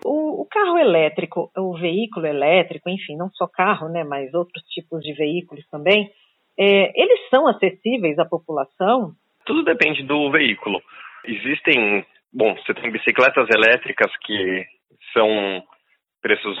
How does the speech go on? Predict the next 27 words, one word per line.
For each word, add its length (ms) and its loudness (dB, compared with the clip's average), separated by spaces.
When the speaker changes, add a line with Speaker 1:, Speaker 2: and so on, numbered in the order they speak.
Speaker 2:
de 80 -2
entrada 540 4
são 340 -2
preços 360 -2
bons 480 2
em 120 0
relação 520 2
a, 380 2
a 120 0
motos, 520 2
por 100 0
exemplo. 640 -2
Nós 300 0
temos 240 2
algumas 400 0
scooters 380 -2
elétricas 500 2
que 100 -16
são 160 -6
baratas. 680 4
É, 160 4
tem 280 2
veículos 640 0
de 80 -2
entrega 540 4
elétrico 560 2
que 140 -12